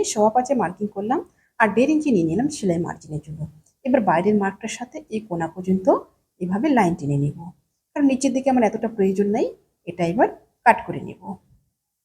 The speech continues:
একদম শেপ অনুযায়ী এবার হাতাটা কাটিং করে নিব। হাতাটা কাটিং হয়ে গেল। এবার দিয়ে দিব দেড় ইঞ্চি জায়গা ছেড়ে দিয়ে তালপাটের শেপটা। তালপাটের শেপটা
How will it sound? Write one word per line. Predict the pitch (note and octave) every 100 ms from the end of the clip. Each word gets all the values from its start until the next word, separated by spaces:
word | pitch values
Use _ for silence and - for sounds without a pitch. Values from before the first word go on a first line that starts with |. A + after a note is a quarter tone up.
| _ _ _ _ _ _ -
একদম | A#3+ D4+ D4 -
শেপ | G#3 G#3+
অনুযায়ী | G#3+ G#3+ A3 G#3+
এবার | B3 - - _ _
হাতাটা | F#3+ F#3+ G3 G3
কাটিং | F3 F3 F3+
করে | G3
নিব। | G3 G#3+ G#4 - _ _ _ _ _ _ _ _ _ _ _ _ _ _ _ _ _ _ _ _ _ _ _ -
হাতাটা | G3 F#3+ F#3
কাটিং | F#3 A#3 B3
হয়ে | C4 B3+
গেল। | D4 D4
এবার | C4 C#4+
দিয়ে | G3 F#3
দিব | A3+ -
দেড় | A#3 C#4
ইঞ্চি | C#4 A3+
জায়গা | F3 F3+ F3+
ছেড়ে | G3+ F#3+ F#3+
দিয়ে | D#4 -
তালপাটের | D3+ - - D#4+ -
শেপটা। | F3+ - - - _ _ _ _
তালপাটের | F#3 F3 E3+ F#3 F#3
শেপটা | G#3 -